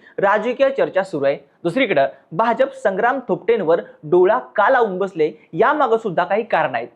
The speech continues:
तर सहकार, चळवळ, शिक्षण संस्था, स्थानिक स्वराज्य संस्थांवरचं वर्चस्व आणि यासोबत मतदारसंघातील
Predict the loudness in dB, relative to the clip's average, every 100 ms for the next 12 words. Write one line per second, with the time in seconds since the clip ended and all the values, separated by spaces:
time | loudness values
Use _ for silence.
0 | _ _ 2 2 0 -6 -2 0 2 0
1 | 0 0 0 2 4 2 2 -2 -4 -6
2 | -2 -2 0 0 0 0 -2 -2 -2 0
3 | 0 -2 -8 -8 -8 -8 -6 -2 0 2
4 | 2 2 2 0 -2 -8 -6 -4 0 0
5 | 2 2 2 0 -2 -16 -6 -4 0 0
6 | 0 -4 -6 -4 -4